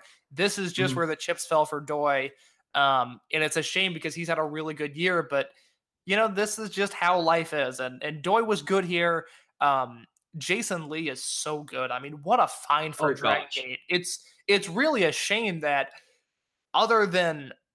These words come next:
Speaker 1: a few guys, you know, the company's been in, in such a downward spiral because, I mean, Jason Lee just showed up and immediately fit in. And now I, you know, a first-time viewer probably thinks this guy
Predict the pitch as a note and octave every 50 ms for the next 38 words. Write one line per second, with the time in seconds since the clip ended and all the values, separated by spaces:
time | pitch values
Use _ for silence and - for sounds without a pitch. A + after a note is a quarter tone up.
0 | _ _ - E3 D#3 D#3+ - - - F3+ G#3 G3+ E3 E3 E3+ F3 F3+ F3 C#3+ D#3+
1 | D#3 D3 D3 D3 - - F3 F#3+ F#3 F3+ F#3 F3+ E3 C#3 C#3+ D#3+ D#3 D3 C#3+ C3+
2 | C3+ - - D3+ D3 C#3+ C3+ - - D#3+ - D3 C#3+ C3+ - D3+ D#3+ F#3 F#3+ E3+
3 | D#3+ D#3 D3 C3+ - - - - D3+ E3 F#3+ G3+ G3+ F3 D#3 C3+ C3 C3+ C#3+ -
4 | - D#3+ - D#3+ D3+ C#3+ - - D3+ D#3+ D#3+ D3+ D3 D3+ C3+ - A3 D4 D#4+ -
5 | G3 D#3+ C#3+ C#3 D#3 E3+ F3+ E3 D3+ C3+ B2+ - - _ _ _ _ _ _ -
6 | F3 E3+ E3 E3 - - - - - G#3+ G#3+ A3+ A3 G3 G3 G3+ G3 G3 - -
7 | E3 D#3+ D#3 D3+ D3 D3 D3 D3 D3+ E3+ A3 C4+ C#4+ A#3+ E3+ E3 E3 D#3 D3 -
8 | - - D#3+ D#3 E3+ G#3 B3+ C4 G#3+ F3 - E3 D#3+ E3 E3 F#3+ A#3 B3+ C4 A3+
9 | G#3 A3 A3 - - - _ _ _ _ _ _ D#3+ F3+ G3+ F3+ - - F#3 F#3+
10 | F#3 F3+ D#3+ D3+ C#3+ - D#3+ E3 - - - A#3 B3 - - - G#3 F#3+ E3+ D3+
11 | F3 A#3+ C4+ G#3 - - F#3 F3+ F3 F3 E3 E3+ F#3 F3+ F3 - G3+ - - F#3
12 | F3+ F3+